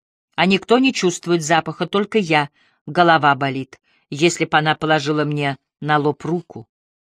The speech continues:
Кончились таблетки. Немец говорит, может достать еще, но не приходит.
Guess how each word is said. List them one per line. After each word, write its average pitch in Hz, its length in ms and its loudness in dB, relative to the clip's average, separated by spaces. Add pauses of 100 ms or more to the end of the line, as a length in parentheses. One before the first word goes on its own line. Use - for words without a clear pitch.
(600)
Кончились 143 540 -2
таблетки. 135 680 -6 (240)
Немец 165 460 -2
говорит, 160 440 0
может 156 300 -2
достать 156 460 -2
еще, 160 360 -2
но 180 100 -4
не 175 120 -4
приходит. 160 680 -4